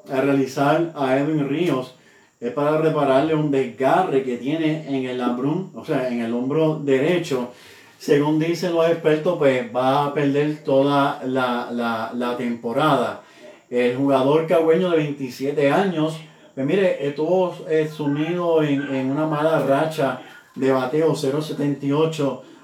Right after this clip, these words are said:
Eh, eh, estaba bateando cuatro imparables solamente en cincuenta y un turnos al bate.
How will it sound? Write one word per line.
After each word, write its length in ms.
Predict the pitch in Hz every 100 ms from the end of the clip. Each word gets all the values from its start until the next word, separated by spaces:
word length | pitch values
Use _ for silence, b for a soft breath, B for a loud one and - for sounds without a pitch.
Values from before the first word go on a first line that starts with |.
| B 135
Eh, 840 | 131 123 139 135 127 123 113 120
eh, 80 | 131
estaba 320 | 120 127 139
bateando 560 | 143 139 151 160 143 131
cuatro 240 | 135 156
imparables 460 | 151 143 147 156 151
solamente 640 | 147 143 156 156 147 139
en 140 | 135 131
cincuenta 520 | 147 135 131 131 123
y 40 |
un 160 | 135 147
turnos 280 | 151 156 156
al 140 | 160
bate. 540 | 180 190 185 151 -